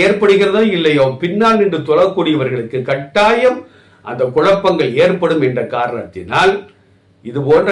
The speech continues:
காரியங்களை நாம் செய்வது கூடாது, தவிர்த்து கொள்ள வேண்டும். குறிப்பாக செல்போனை கவுத்தி போட்டு தொழுக வேண்டும். நிமிர்த்தி வச்சாதான் அந்த ஸ்கிரீன்ல வந்து போன் அழைப்பு வரும் பொழுது யாரு கூப்பிடுறா, என்ன செய்தி அப்படின்னு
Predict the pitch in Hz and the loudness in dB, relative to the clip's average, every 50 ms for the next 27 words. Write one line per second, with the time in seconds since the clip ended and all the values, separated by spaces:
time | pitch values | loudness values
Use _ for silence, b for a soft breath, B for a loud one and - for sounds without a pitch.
0 | 147 131 143 131 131 143 147 151 143 135 143 147 147 135 123 120 113 110 - 127 | -2 -2 -2 -2 -2 -2 -2 -2 -2 -2 -2 -2 -2 -4 -4 -6 -8 -8 -8 -6
1 | 127 131 131 127 127 120 120 - 139 147 147 147 143 139 139 156 190 220 - - | -6 -4 -4 -4 -6 -6 -8 -4 -2 0 2 2 2 2 0 0 -2 -2 -4 -6
2 | - _ - 127 131 151 160 160 156 156 - 139 131 127 120 110 110 120 120 113 | -12 _ -8 -4 -2 -2 -2 -2 -4 -4 -4 -2 -2 -2 -2 -2 -2 -2 -2 0
3 | 113 165 202 - - - _ - 170 175 208 220 214 - - 220 208 190 185 185 | 0 0 -2 -2 -4 -10 _ -6 -4 -2 -2 -2 -2 -4 -2 0 2 2 2 2
4 | 175 185 196 220 - - - b b b b b b b - - 185 196 240 254 | 2 2 0 0 0 -2 -6 b b b b b b b -6 -2 0 0 0 0
5 | - - 254 226 196 202 208 - - 208 226 269 262 - - 254 - - 233 226 | -2 0 0 2 2 2 0 0 0 0 2 2 2 0 -2 -2 0 2 2 2
6 | 214 226 - - 165 151 147 135 117 98 90 85 82 - - - _ _ _ _ | 2 0 0 0 0 0 0 -2 -4 -6 -8 -10 -12 -14 -18 -20 _ _ _ _
7 | _ _ _ _ _ 127 151 170 196 202 196 214 196 185 170 - 185 175 160 160 | _ _ _ _ _ -6 0 0 0 2 2 0 0 -2 -2 0 0 2 2 2
8 | 185 202 220 226 226 B B B B B B B 131 143 156 - 131 - - 202 | 2 2 2 0 -2 B B B B B B B -4 -4 -2 -2 -4 -4 -4 0
9 | 190 208 202 202 190 170 139 143 151 156 196 190 - 175 170 175 175 170 160 147 | 0 2 2 2 2 0 0 0 0 0 0 0 0 0 2 2 2 2 2 2
10 | 147 165 185 190 180 175 156 147 143 143 139 131 131 131 127 143 202 226 190 143 | 2 2 2 0 0 -2 -2 -2 0 0 0 0 0 0 0 0 0 0 0 2
11 | 139 143 156 160 151 139 143 143 127 - - - 113 113 120 127 135 127 - - | 2 2 2 2 0 -2 -2 -4 -4 -4 -6 -8 -6 -4 -2 -2 -2 -2 -2 -6
12 | - - b b b b b b _ - 135 170 208 220 220 196 - - 175 175 | -10 -16 b b b b b b _ -6 -4 -2 0 2 2 0 0 0 0 0
13 | 180 170 165 190 196 185 147 - 147 190 214 220 - | 0 0 0 0 0 2 2 2 2 0 0 0 0